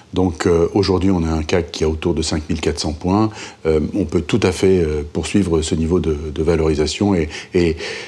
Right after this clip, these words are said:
toute façon, les, les investisseurs qui, qui souhaitent avoir un peu de rentabilité dans un environnement de taux bas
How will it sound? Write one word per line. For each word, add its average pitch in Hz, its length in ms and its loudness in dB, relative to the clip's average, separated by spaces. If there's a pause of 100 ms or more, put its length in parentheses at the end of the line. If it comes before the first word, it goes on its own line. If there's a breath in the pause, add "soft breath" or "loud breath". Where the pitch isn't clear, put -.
(160 loud breath)
toute 101 140 0
façon, 113 260 4
les, 98 80 4
les 104 240 4
investisseurs 107 760 2
qui, 85 200 -2
qui 87 140 -4
souhaitent 95 260 0
avoir 85 380 -2
un 92 60 0
peu 107 160 0
de 98 80 0
rentabilité 85 800 0
dans 78 200 -2
un 82 80 0
environnement 85 440 0
de 78 80 -4
taux 78 240 -2
bas 95 300 0